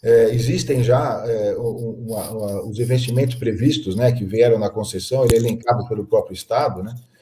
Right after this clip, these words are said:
É, o que é necessário fazer pra que você melhore essa operação, seja ela de segurança, seja ela de conforto, né? Lá do ar ou lá do terra, né?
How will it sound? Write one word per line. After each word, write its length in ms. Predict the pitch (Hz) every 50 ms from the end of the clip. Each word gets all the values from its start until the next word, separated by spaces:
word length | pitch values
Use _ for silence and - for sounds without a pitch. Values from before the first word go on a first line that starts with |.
| _ _ _
É, 100 | - 101 101
o 40 |
que 220 | 101 - - 135 135
é 60 | 135
necessário 560 | 135 131 127 120 120 120 - 135 123 123 117
fazer 400 | - 117 107 101 98 117 127 127
pra 120 | 135 147 -
que 240 | - - 156 147
você 240 | 131 123 120 123 151
melhore 640 | 151 151 143 127 110 113 120 123 120 120 120 110 110
essa 240 | 113 113 110 - 110
operação, 640 | 107 - 117 110 107 107 - - 107 117 135 131 - _ _ _ _
seja 360 | - - - 135 139 127 135 127
ela 320 | 123 123 117 117 110 104
de 160 | 98 98 104
segurança, 720 | - - 117 113 120 113 117 127 139 165 160 - - 127 113
seja 260 | - 123 113 113 107
ela 240 | 101 107 113 120 117
de 100 | 117 127
conforto, 640 | 127 143 135 123 123 117 107 101 95 - _ _
né? 240 | 90 98 107 117 110 98
Lá 160 | 95 95 95
do 140 | 95 95 95
ar 100 | 104 110
ou 60 | 117 110
lá 100 | 113 113
do 140 | 113 107
terra, 360 | 92 - 95 90 85 - - -
né? 60 | -